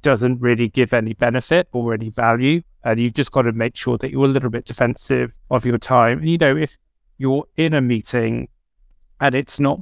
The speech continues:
particularly productive for you, I always just say, if, if you're in a good organization, and this is a sign of a good organization, I think, in a healthy team,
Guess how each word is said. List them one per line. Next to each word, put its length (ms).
particularly 640
productive 680
for 320
you, 360
I 120
always 280
just 220
say, 160
if, 140
if 320
you're 200
in 60
a 80
good 300
organization, 920
and 140
this 160
is 80
a 20
sign 300
of 80
a 40
good 180
organization, 760
I 80
think, 180
in 100
a 40
healthy 300
team, 400